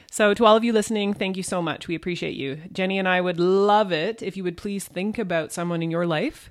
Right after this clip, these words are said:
who you feel would benefit from this info and then show them how to listen to podcasts, and this one in particular. We found that,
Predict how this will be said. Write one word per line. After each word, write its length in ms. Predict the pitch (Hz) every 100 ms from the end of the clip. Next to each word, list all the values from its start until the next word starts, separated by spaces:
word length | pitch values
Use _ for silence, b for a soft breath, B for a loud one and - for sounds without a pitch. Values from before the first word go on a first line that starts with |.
| _
who 200 | 208 185
you 220 | 175 208
feel 240 | - 180
would 100 | 160
benefit 340 | 160 190 - -
from 140 | 160
this 180 | 156 160
info 320 | 240 180 160 -
and 100 | 170
then 120 | 180
show 220 | - 254
them 100 | 277 269
how 160 | 208
to 80 | 214
listen 300 | 190 190 196
to 60 | 170
podcasts, 720 | - 226 - - - - -
and 160 | 180 170
this 220 | 190 -
one 240 | 170 156 170
in 260 | - 147
particular. 540 | 151 175 233 165 - - B B
We 120 | 202
found 340 | 190 202 196 196
that, 380 | 175 170 -